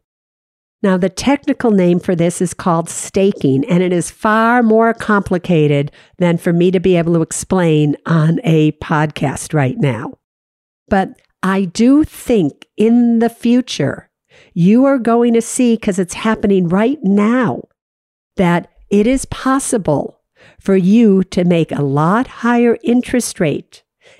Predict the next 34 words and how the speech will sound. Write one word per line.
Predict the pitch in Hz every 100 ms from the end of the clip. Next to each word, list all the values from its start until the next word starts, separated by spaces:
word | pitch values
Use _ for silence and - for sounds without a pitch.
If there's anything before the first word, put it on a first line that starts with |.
| -
in | 175 170
some | - 202 220
of |
these | 226 233 -
firms | - - 240 196 139 135 175 - - _ _ - -
than | 185 190
you | 190
could | - 160
possibly | - 147 - 156 165
make | 160 160 160 -
in | 165 160
a | 147 139 - _
bank | 165 127 151 156 262 - - - _ _ - -
or, | 165 160 156 147 147 _ _
you | - 170
know, | 156 143
in | 156 147
stocks | 139 - - 156 160 214 -
that | 170
are | 156
paying | 147 180 151 147 139
less | 143 156
than | - 175
that | 170 147
in | - 156
dividends | 139 143 143 147 175 196
and | - 180
things | 170 160 151
like | 156 151 -
that. | 175 147 - - _ - -
Now, | - 160 -
is | 202 190
it | 220 -
secure? | 220 208 - 233 240 254